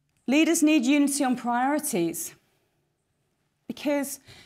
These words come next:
leaders need to talk to each other about what the overall business strategy is. What is this business trying to achieve? Yes, it's broken down into smaller bits,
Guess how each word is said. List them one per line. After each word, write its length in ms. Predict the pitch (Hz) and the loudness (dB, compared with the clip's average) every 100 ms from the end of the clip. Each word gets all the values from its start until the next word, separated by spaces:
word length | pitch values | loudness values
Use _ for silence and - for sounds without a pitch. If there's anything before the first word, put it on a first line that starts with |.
| - _ _ | -20 _ _
leaders 320 | 233 294 320 294 | -2 0 2 2
need 180 | 330 | 2
to 60 | 320 | 0
talk 480 | - - 277 294 277 | -6 -4 0 0 -2
to 100 | 254 | -4
each 240 | 240 170 | -4 -4
other 460 | 208 170 165 247 - _ _ | -4 0 0 -2 -6 _ _
about 340 | 196 226 214 214 | -4 -2 -2 -4
what 320 | 214 240 233 | -2 -2 -2
the 140 | 233 | -6
overall 560 | 233 233 254 254 240 202 | -2 -2 -4 -4 -2 -2
business 420 | 202 202 202 190 | -2 -4 -2 -4
strategy 540 | - 190 151 170 - 156 | -4 -6 -8 -10 -6 -6
is. 360 | 165 - - - _ _ _ _ _ _ _ _ - | -6 -10 -16 -20 _ _ _ _ _ _ _ _ -4
What 220 | 220 - | -2 -2
is 80 | 294 | -2
this 140 | 339 | -4
business 520 | - 254 254 202 175 | -4 -6 -4 -4 -4
trying 300 | - 208 196 190 | -4 -4 -2 -4
to 120 | 196 | -8
achieve? 760 | 185 - 190 165 147 - - _ _ _ _ _ _ _ _ _ _ _ _ _ _ _ _ _ _ _ _ | -8 -4 -2 -2 -6 -14 -20 _ _ _ _ _ _ _ _ _ _ _ _ _ _ _ _ _ _ _ _
Yes, 300 | 220 262 262 | -4 -4 -2
it's 140 | 294 - | -6 -4
broken 400 | 240 226 226 208 | -2 -2 -2 -2
down 180 | 214 | -2
into 180 | 214 214 | -4 -6
smaller 360 | 190 233 208 190 | -6 -2 0 0
bits, 480 | 208 233 - - | 0 -2 -2 -10